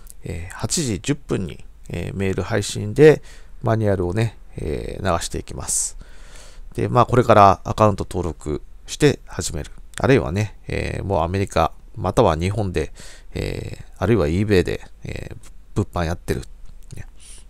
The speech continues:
あるいはまたオーストラリアやってるけどね、オーストラリアちょっとアメリカとか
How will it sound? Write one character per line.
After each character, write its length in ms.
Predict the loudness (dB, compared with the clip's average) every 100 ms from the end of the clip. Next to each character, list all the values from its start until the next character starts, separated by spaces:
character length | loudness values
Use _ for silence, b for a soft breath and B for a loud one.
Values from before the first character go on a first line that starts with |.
| -18 -12
あ 80 | 0
る 60 | 2
い 20 |
は 60 | 2
ま 80 | 0
た 160 | -4
オ 120 | 0 0
ー 20 |
ス 80 | 0
ト 120 | 0
ラ 120 | 0
リ 120 | 0
ア 40 | -2
や 80 |
っ 40 | -2
て 120 | -2
る 80 | -2
け 140 | -2
ど 100 | -6
ね、 220 | -4 -4 -4
オ 100 | -4
ー 20 |
ス 80 | 0
ト 80 | -2
ラ 20 |
リ 40 | -2
ア 20 |
ち 60 |
ょ 20 | -6
っ 40 |
と 180 | -6 -10 -12 B B B B
ア 80 | -2
メ 100 | 0
リ 60 | 2
カ 80 | 0
と 100 | -2
か 140 | -8